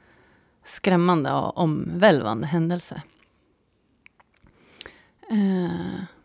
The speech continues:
jag kommer inte riktigt ihåg vad jag gjorde då, men jag tror att det var då jag kontaktade vår personalchef, eh, Sandra och Lenny, som var min chef,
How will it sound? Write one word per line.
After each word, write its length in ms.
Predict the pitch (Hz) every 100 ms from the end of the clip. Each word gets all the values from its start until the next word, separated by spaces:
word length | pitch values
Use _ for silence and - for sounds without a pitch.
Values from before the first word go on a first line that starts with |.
| _ _ _ _ _ _ _ _ _ - - _ _ _ - - - -
jag 120 | 208
kommer 180 | - 226
inte 200 | 202 -
riktigt 340 | 180 - 180
ihåg 340 | 180 196 226 170
vad 160 | 156
jag 100 | 160
gjorde 260 | 165 175 202
då, 200 | 180 -
men 160 | 165 170
jag 200 | 170 -
tror 220 | 220 170
att 180 | - -
det 80 |
var 160 | - 165
då 280 | 160 - - - -
jag 140 | 180
kontaktade 600 | - 170 - - - 175 - _ - - - - - _ _ -
vår 340 | - 156 127 143
personalchef, 1040 | 151 175 180 185 - 202 196 - - - - _ -
eh, 420 | 180 170 160 165
Sandra 640 | - - 160 170 180 185 190 - -
och 180 | 190
Lenny, 500 | 185 180 180 180 190 170 _ _ _
som 200 | - 190
var 80 | 185
min 180 | 180 180
chef, 440 | 190 185 - -